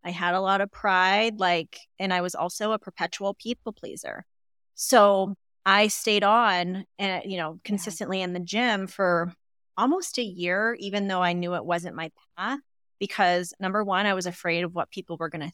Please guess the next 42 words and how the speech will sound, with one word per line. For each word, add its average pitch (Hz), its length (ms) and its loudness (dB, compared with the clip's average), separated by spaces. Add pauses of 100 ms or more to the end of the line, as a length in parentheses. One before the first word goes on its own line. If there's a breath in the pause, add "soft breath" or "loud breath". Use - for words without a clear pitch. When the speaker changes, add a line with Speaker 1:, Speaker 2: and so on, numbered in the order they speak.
Speaker 1:
think. 202 380 -4 (320)
Speaker 2:
Yeah. 190 280 -2
Speaker 1:
I 190 580 2
was 190 200 -10
also, 190 420 -2
like, 170 300 -2
very 175 360 -4
ego, 202 600 -2
very 185 300 -4
like, 165 280 -4
"Oh, 226 180 2
I 185 140 2
can't - 340 -8
sell 190 240 0
this. 170 220 -8
Like, 185 140 -16
this 190 200 -10
is - 320 -10
who 208 100 -4
I'm, 180 240 0
this 190 160 -8
is 196 100 -8
what 196 100 2
I'm 175 240 0
known 196 300 -2
for. - 420 -4
I 190 200 4
own 190 200 -2
a 180 80 -2
Speaker 2:
Yeah. 165 80 -4
Speaker 1:
gym. 190 320 -2
I'm 165 120 -4
a 175 60 -4 (140)
business 202 400 -6
owner." 165 260 -4
And 160 140 -6
so 170 260 -2 (460)
letting 196 400 2
that 185 300 0
go, 190 280 0
it's - 140 -10
like, 175 80 -12